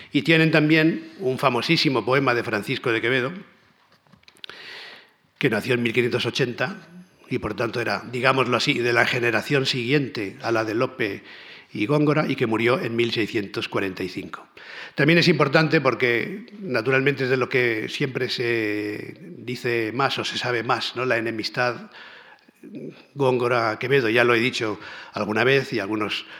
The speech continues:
gongoristas, Antonio Carreira, por ejemplo, o Amelia de Paz, lo han precisado esto, y además es, es, es una evidencia casi cronológica. Quevedo era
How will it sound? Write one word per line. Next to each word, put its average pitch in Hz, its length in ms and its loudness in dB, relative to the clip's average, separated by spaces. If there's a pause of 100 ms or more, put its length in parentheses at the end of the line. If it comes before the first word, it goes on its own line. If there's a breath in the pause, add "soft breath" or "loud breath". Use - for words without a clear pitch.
(120)
gongoristas, 110 720 -4
Antonio 104 880 -10
Carreira, 123 420 0
por 104 120 -4
ejemplo, 110 340 -4
o 104 40 -2
Amelia 117 300 2
de 110 100 -2
Paz, 120 240 -2 (340 loud breath)
lo 117 140 2
han 110 120 2
precisado 107 520 -2
esto, 120 260 0
y 117 100 2
además 110 300 -2
es, - 180 -4
es, - 320 -10
es 165 140 -6
una 131 140 2
evidencia 123 380 2
casi 131 200 2
cronológica. 110 640 0
Quevedo 131 540 0
era 127 260 0